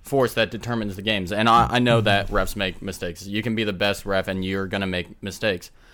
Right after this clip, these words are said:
Speaker 1: But at the same time, trust the ref.
Speaker 2: Yeah.
Speaker 1: It's gonna work out in the end. And to, uh, talk real quick about what you said about, um, this has only been around for two years. Uh, so it's only gonna get better. The Nokia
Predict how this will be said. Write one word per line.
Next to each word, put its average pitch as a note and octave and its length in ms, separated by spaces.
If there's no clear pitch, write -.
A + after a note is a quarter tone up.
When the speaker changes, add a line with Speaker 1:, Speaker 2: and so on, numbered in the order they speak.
Speaker 1:
But A#2 260
at G#2+ 140
the G#2+ 80
same A2 280
time, G2+ 420
trust - 280
the G2 80
ref. G2 300
Speaker 2:
Yeah. B2 160
Speaker 1:
It's G2+ 120
gonna B2+ 200
work A#2 240
out A2 200
in G2+ 120
the F#2+ 120
end. F#2+ 320
And G#2 380
to, C3 200
uh, G#2 240
talk C3 460
real C3+ 180
quick C3 280
about G2 460
what A#2 220
you A2 60
said A2 200
about, G2 460
um, F2 440
this B2 160
has B2 120
only A2 180
been G#2 140
around F#2+ 240
for F#2 100
two F#2+ 160
years. - 360
Uh, F2 220
so G2+ 240
it's G2 100
only G#2+ 200
gonna F#2+ 160
get F#2 160
better. D#2 260
The G#2 100
Nokia G#2 580